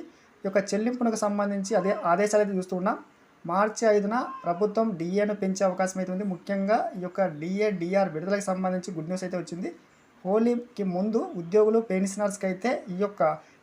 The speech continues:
చెల్లింపులకు సంబంధించి మనకి ఆదేల-, ఆదేశాలు అయితే రానున్నాయి ఫ్రెండ్స్. ఇక్కడ చూడొచ్చు, జనవరి ఒకటి నుంచి, రెండవది జూలై ఒకటి నుంచి అమల్లోకి అయితే వస్తుంది. రెండు వేల ఇరవై ఐదులో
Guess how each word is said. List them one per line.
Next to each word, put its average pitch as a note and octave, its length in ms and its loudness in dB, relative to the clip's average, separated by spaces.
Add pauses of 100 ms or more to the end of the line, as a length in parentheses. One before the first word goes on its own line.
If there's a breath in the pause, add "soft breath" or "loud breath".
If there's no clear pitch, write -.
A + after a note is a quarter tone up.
చెల్లింపులకు A#3 540 0
సంబంధించి G3 720 0
మనకి F#3+ 340 -2 (300)
ఆదేల-, G3+ 400 2 (120)
ఆదేశాలు G3+ 420 0
అయితే G3 140 -2
రానున్నాయి F3 360 0
ఫ్రెండ్స్. A3+ 240 -2 (140)
ఇక్కడ - 200 -16
చూడొచ్చు, F#3 300 -2 (440 soft breath)
జనవరి A3 460 4
ఒకటి G3 320 4
నుంచి, G3+ 320 -2
రెండవది G#3 400 2
జూలై F3+ 300 4
ఒకటి F#3+ 280 0
నుంచి F#3+ 160 -2
అమల్లోకి F3+ 340 -4
అయితే F3 100 -6
వస్తుంది. F3 380 -6
రెండు G3 200 0
వేల G#3 140 2
ఇరవై G3 240 4
ఐదులో F#3 300 0